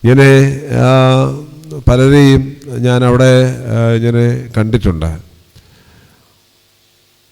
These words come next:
എവിടെ ചെന്നാലും നമ്മുടെ മക്കൾ ആദ്യം അന്വേഷിക്കുന്നത്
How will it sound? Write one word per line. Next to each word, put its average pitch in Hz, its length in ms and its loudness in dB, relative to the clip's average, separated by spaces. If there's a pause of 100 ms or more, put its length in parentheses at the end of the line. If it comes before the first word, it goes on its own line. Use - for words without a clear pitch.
(1000)
എവിടെ 143 260 4
ചെന്നാലും 156 560 4
നമ്മുടെ 139 260 2
മക്കൾ 117 400 0 (680)
ആദ്യം 135 360 0
അന്വേഷിക്കുന്നത് 120 1040 0